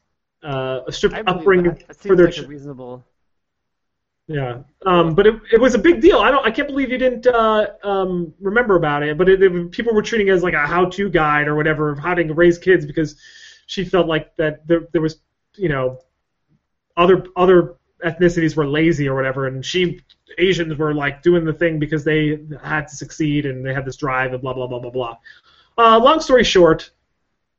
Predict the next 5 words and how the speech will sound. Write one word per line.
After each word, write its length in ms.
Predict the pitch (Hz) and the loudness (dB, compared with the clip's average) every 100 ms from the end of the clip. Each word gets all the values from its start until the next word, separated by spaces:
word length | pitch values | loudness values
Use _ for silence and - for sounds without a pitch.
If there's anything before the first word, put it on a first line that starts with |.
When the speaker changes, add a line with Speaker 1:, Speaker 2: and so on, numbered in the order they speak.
| _ _ _ | _ _ _
Speaker 1:
back 320 | - 202 196 - | -2 0 -2 -4
to 500 | 202 175 160 156 156 _ _ _ _ _ | 2 4 4 0 -6 _ _ _ _ _
the 140 | 202 151 | -6 -6
interview. 440 | - 98 92 - _ _ _ _ | -8 -18 -20 -20 _ _ _ _
Um, 460 | 175 170 165 160 | -2 0 0 -2